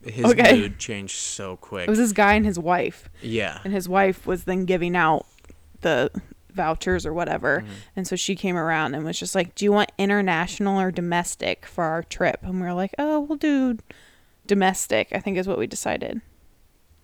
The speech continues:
Speaker 2: Or, I mean,
Speaker 1: Uh,
Speaker 2: international.
Speaker 1: yeah,
Speaker 2: Uh,
Speaker 1: I think we did
Speaker 2: yeah.
Speaker 1: internet.
Speaker 2: We're like, "Oh, we'll do international or something." And she's like, "Okay, here." And she, then she just, like,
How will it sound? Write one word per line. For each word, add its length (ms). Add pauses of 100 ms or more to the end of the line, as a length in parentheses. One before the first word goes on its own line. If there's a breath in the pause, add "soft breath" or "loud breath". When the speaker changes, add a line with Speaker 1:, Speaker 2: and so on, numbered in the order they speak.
(240)
Speaker 2:
Or, 60
I 40
mean, 180
Speaker 1:
Uh, 40
Speaker 2:
international. 720
Speaker 1:
yeah, 160
Speaker 2:
Uh, 60
Speaker 1:
I 20
think 160
we 60
did 80
Speaker 2:
yeah. 60
Speaker 1:
internet. 440
Speaker 2:
We're 80
like, 100
"Oh, 140
we'll 140
do 120
international 840
or 60
something." 280
And 100
she's 140
like, 100
"Okay, 240
here." 200
And 200
she, 120
then 140
she 140
just, 220
like, 240